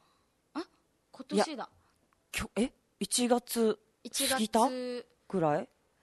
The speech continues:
Speaker 1: うん。
Speaker 2: 一応、うん、美ら海水族館の公園内で、
Speaker 1: そうそうそうそう。
Speaker 2: 植物の紹介するっていう仕事をレポーターとしてやりましたけど。
Speaker 1: そうそうそうそう。なんか迷路のね、なんかやつ。
Speaker 2: そう、迷路のイベントやってたんだよ、巨大迷路のね。
Speaker 1: その時が、多分、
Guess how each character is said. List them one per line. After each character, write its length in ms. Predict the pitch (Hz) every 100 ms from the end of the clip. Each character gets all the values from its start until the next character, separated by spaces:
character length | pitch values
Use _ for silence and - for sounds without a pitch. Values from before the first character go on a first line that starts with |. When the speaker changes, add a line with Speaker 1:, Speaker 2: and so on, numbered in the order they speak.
| _ _ -
Speaker 1:
う 60 | 262
ん。 580 | 277 262 247 240 233 220
Speaker 2:
一 100 | 254
応、 160 | 226
う 80 | 185
ん、 160 | 220 202
美 140 | 277
ら 160 | 285 302
海 180 | 294 294
水 260 | 285 285
族 280 | 269 294 -
館 160 | 247 202
の 160 | 175
公 320 | - 233 226
園 180 | 220 233
内 260 | 208 175 165
で、 440 | 175 185 175 160 131
Speaker 1:
そ 260 | - 247
う 60 | 220
そ 140 | -
う 60 | 208
そ 160 | -
う 60 | 196
そ 40 |
う。 40 | 190
Speaker 2:
植 260 | 226 175
物 260 | 240 226 180
の 100 | 165
紹 260 | - 180 160
介 220 | 170 160
す 140 | -
る 80 | 156
っ 20 |
て 200 | - -
い 20 | 151
う 20 |
仕 180 | - 175
事 380 | 156 - 147 139
を 60 |
レ 100 | 175
ポ 140 | 180 196
ー 20 |
タ 160 | 190
ー 40 | 185
と 100 | 190
し 80 | -
て 80 |
や 80 | 147
り 80 | 160
ま 100 | 147
し 100 | -
た 80 | -
け 60 |
ど。 100 | 330
Speaker 1:
そ 60 | 294
う 40 |
そ 60 | 277
う 40 |
そ 160 | 269 277
う 40 |
そ 140 | 247 226
う。 40 |
な 100 | 233
ん 20 | 254
か 100 | 208
迷 200 | 262 302
路 180 | 277
の 180 | 220 185
ね、 220 | 196 240
な 160 | - 226
ん 60 | 196
か 120 | 190
や 160 | 190
つ。 400 | 208 - 180 165 -
Speaker 2:
そ 120 | 214
う、 40 |
迷 200 | 196 262
路 140 | 294 226
の 180 | 175
イ 60 | 175
ベ 120 | 185
ン 60 | 180
ト 60 |
や 40 | 180
っ 40 |
て 80 | -
た 100 | 165
ん 40 |
だ 60 | 143
よ、 40 | 131
巨 140 | 170
大 180 | 156 147
迷 180 | 139 135
路 100 | 135
の 120 | -
ね。 20 |
Speaker 1:
そ 80 | 214
の 60 | 359
時 300 | 370 302 262
が、 420 | 370 494 466 220
多 140 | 302
分、 560 | 233 220 285 294 208